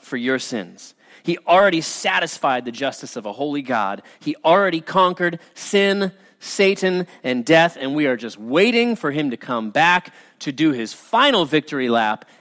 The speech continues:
and take his people home. Come, Lord Jesus. The Bible says this in closing, Romans chapter eight. "Who shall separate us from the love of Christ? Shall tribulation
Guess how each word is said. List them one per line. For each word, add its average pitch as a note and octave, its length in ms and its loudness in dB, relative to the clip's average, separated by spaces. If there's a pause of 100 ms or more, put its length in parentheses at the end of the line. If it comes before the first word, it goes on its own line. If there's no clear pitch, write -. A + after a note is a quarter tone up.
and G2+ 180 -8
take E3+ 560 0
his - 220 -10
people C#3 560 0 (240)
home. F#2+ 420 -6 (1400)
Come, G3 300 4
Lord D3 240 0
Jesus. - 640 -20 (2000)
The - 60 -20
Bible A#2 220 0
says B2 240 -2
this A#2 200 -4
in A2 120 -8
closing, F#2+ 360 -8
Romans G#2+ 300 -10
chapter G#2 340 -8
eight. E2+ 160 -10 (1200)
"Who B3+ 260 2
shall F3 180 -4
separate D#3 440 -2
us C#3+ 100 -6
from B2 140 -8
the A2+ 80 -6
love G#2 180 -4
of G#2+ 100 -16
Christ? - 440 -20 (1300)
Shall A#2+ 180 -8
tribulation E3+ 840 -2